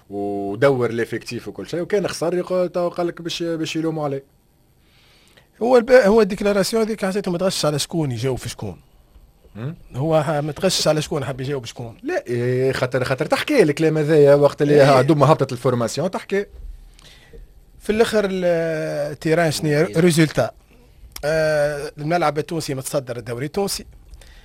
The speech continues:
Speaker 2: آه، الملعب التونسي ما خسر حتى مقابله.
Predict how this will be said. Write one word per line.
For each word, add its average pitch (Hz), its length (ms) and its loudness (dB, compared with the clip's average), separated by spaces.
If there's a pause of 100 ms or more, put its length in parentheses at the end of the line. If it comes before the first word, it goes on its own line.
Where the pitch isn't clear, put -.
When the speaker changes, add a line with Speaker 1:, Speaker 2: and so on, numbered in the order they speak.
(240)
Speaker 2:
آه، 143 480 2
الملعب 151 480 0
التونسي 156 360 -2
ما 139 80 -4
خسر 127 220 -2
حتى 135 240 -6
مقابله. 202 540 2